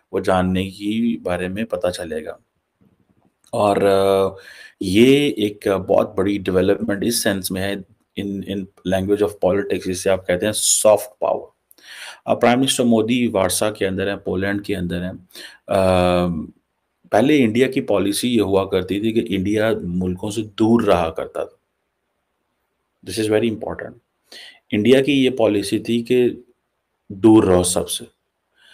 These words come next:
अब इंडिया की पॉलिसी ये है कि करीब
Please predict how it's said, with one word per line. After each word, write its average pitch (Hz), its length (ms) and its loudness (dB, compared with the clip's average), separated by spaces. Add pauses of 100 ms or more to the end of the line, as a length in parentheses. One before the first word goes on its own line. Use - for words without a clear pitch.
(420)
अब - 200 6
इंडिया 131 320 6
की 143 120 4
पॉलिसी 120 480 2
ये 98 240 0
है 98 240 2
कि 113 180 -2 (840)
करीब 127 420 4